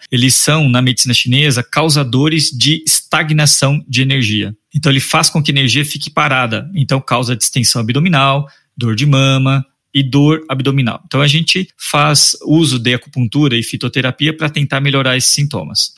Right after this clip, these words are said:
Uma vez que a paciente, então, menstruou e começou o preparo do endométrio, a gente lança a mão também, então, de, de fórmulas magistrais fitoterápicos,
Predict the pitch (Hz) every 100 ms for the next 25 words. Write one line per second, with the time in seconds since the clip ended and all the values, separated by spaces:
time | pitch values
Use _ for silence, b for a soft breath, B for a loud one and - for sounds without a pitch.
0 | - 156 175 196 185 175 170 156 151 147
1 | 135 143 143 - 139 120 110 - 131 117
2 | 98 147 135 - 117 113 107 107 107 127
3 | 156 151 107 - 127 135 147 151 143 180
4 | - 180 135 151 156 151 160 131 143 170
5 | 113 - _ 160 123 131 135 127 113 107
6 | 113 107 - 113 110 - 147 151 127 117
7 | 113 113 117 - 127 139 - 120 117 -
8 | 127 151 - - 233